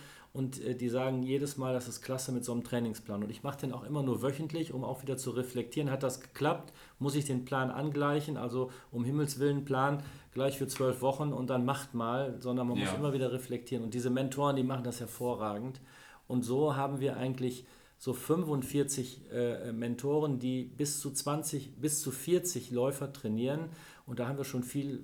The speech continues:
Speaker 1: gute Vorbereitung geleistet.
Speaker 2: Mhm. Ähm, sind diese, äh, Mentoren auch untereinander koordiniert vor dem Hinblick, dass sie die gleiche Trainingsmethodik vertreten, dass sie, ähm, gleich, äh,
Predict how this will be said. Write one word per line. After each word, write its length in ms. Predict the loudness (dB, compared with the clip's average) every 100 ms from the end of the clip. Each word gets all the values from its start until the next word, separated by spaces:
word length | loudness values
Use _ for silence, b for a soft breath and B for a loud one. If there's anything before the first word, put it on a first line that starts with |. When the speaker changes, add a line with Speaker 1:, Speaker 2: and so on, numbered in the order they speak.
| -4
Speaker 1:
gute 180 | -4
Vorbereitung 600 | -4 -2 -2 0 -2 -2 -2
geleistet. 680 | -2 -2 -4 -6 -16 -20 -18 -8
Speaker 2:
Mhm. 420 | -4 -2 -4 -6 B B B -8
Ähm, 360 | -4 -2 -4 -6
sind 300 | -4 -2 -2
diese, 420 | -2 0 0 0
äh, 60 | -2
Mentoren 500 | 0 0 2 2 2
auch 140 | -2
untereinander 680 | -2 -2 -2 -2 0 0 0
koordiniert 580 | 0 0 2 0 0 -2
vor 240 | -6 -4
dem 120 | -2 -2
Hinblick, 280 | -2 -4
dass 140 | -4 -6
sie 80 | -4
die 100 | -2
gleiche 320 | -2 -2 -6
Trainingsmethodik 800 | -2 -2 0 -2 2 4 4 -4
vertreten, 720 | -4 -6 -4 -4 -4 -4 -2
dass 260 | -2 -4 -4
sie, 320 | -4 -2 -2
ähm, 380 | -2 -2 -2 -6 -8
gleich, 280 | -2 -2 -2
äh, 60 | -8